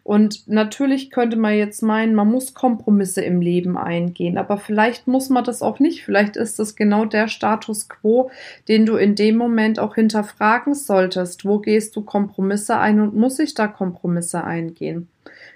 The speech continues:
Um eben wirklich das Leben leben zu können, was du wirklich leben möchtest. Und das hast du dir verdient, definitiv.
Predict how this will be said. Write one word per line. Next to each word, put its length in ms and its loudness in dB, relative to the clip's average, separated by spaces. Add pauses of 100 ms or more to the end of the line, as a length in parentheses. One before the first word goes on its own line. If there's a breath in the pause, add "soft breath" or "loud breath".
(160)
Um 300 6
eben 420 2
wirklich 380 -2
das 300 -2
Leben 340 2
leben 340 2
zu 160 -12
können, 480 0
was 220 -4
du 160 -2
wirklich 420 -2
leben 340 2
möchtest. 680 -4
Und 320 0
das 260 -6
hast 260 -4
du 60 -4
dir 160 -2
verdient, 540 -2
definitiv. 840 -4